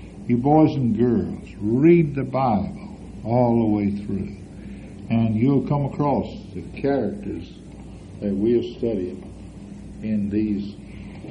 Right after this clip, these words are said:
uh, Sunday mornings. So here's the sisters in the home.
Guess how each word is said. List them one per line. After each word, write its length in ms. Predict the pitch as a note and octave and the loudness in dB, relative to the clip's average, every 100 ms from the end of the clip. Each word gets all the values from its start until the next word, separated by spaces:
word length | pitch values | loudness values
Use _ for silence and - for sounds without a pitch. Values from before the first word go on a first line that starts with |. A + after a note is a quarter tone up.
| - - - | -14 -14 -12
uh, 460 | E2+ E2+ - - - | -12 -12 -12 -10 -6
Sunday 300 | A2 F#2+ - | -4 -4 -4
mornings. 640 | G2 A2+ G#2 G2+ - - - - - - - - - - - - - | -4 0 0 0 -6 -12 -14 -16 -16 -16 -16 -14 -14 -14 -16 -8 0
So 140 | C#3+ | 6
here's 340 | D3+ F3+ D#3+ | 8 10 8
the 100 | A#2+ | 4
sisters 920 | G2+ - - E3 - - G#2+ F2+ - A2+ | -2 -6 0 2 2 -2 -2 -2 -6 -6
in 180 | A2 | -2
the 80 | G2+ | -2
home. 360 | G2+ G2+ G2+ | 0 -2 -4